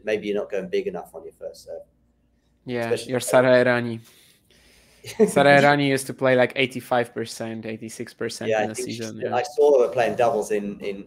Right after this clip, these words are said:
Speaker 1: Monastery, and she, she still does play like that, I think. Uh,
Speaker 2: Yeah.
Speaker 1: it's, uh,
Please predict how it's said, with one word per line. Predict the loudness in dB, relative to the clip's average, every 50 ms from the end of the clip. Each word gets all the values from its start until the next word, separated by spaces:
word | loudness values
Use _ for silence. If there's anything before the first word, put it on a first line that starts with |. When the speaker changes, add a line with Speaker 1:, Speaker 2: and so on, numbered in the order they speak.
| _ _
Speaker 1:
Monastery, | -10 -10 -10 -10 -8 -4 -4 -4
and | -4
she, | -6 -14
she | -18 -20 -20 -20 -20 -20
still | -18 -12 -10 -10 -10 -10 _ _ _ _
does | -8 -8 -8 -8 -10 -12
play | -12 -12 -10
like | -10 -12 -14
that, | -14 -14 -14 -14
I | -14
think. | -14 -12 -12 -12 -12 -14 _ _ _ _ _ _ _ _ _ _ -12 -8
Uh, | -6
Speaker 2:
Yeah. | -4 -4
Speaker 1:
it's, | -6 -6 -6
uh, | -6